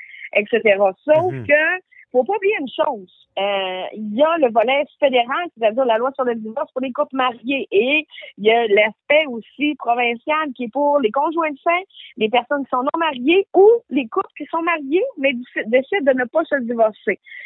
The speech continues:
Speaker 1: Donc, l'intérêt de l'enfant doit primer, je pense, dans n'importe quelle de ces situations-là. Moi, ce que j'ai trouvé surprenant cette semaine, c'est d'entendre dans une entrevue quelconque, pour ne pas la nommer,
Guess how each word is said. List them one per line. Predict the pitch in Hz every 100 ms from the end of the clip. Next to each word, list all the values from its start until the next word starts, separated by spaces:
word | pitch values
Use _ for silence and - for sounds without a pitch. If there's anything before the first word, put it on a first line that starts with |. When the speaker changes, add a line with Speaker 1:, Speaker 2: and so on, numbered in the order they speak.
| - -
Speaker 1:
Donc, | 262 302 277
l'intérêt | 311 415 415 311 427 349
de |
l'enfant | 262 220 285 311
doit | 262 240
primer, | - 226 233 311
je | 240
pense, | 214 285 254
dans | 226
n'importe | 247 269 311
quelle | 302 311
de | 226 254
ces | 247
situations-là. | _ 247 202 208 226 185 175 214 262 _ - - -
Moi, | 247 311
ce | 285
que | 226
j'ai | 220
trouvé | 214 214 202 285 285 - - -
surprenant | - 269 226 233 233 320
cette | 277 214
semaine, | 233 202 208 294 247
c'est | 190
d'entendre | 214 202 226 254 302 269 190 175 - - 302
dans | 202 214
une | 226 226
entrevue | 220 220 208 254
quelconque, | 240 190 220 233 302 269 - 185 180
pour | 208
ne | 202
pas | 254
la | 240
nommer, | 196 185 196 240